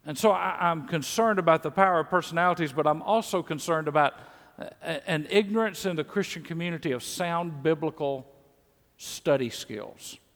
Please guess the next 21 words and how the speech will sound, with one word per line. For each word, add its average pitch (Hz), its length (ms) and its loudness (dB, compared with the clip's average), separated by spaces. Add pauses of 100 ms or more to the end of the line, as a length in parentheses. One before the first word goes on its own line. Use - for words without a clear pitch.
(1400)
Knowing 185 380 4
how 160 220 2
to 135 180 -2 (100)
look 185 220 4
at 180 80 -4
the 165 80 -2
Word, 147 360 0
precept 180 480 0
upon 135 320 -2
precept, 131 540 -6
line 165 380 2
upon 139 320 -4
line, 123 560 -6 (840)
and - 100 -10
seeing 202 300 2
what 147 220 0
God 147 260 2
says 139 640 0
in 139 140 -6
His 123 200 -6
Word. 120 520 -6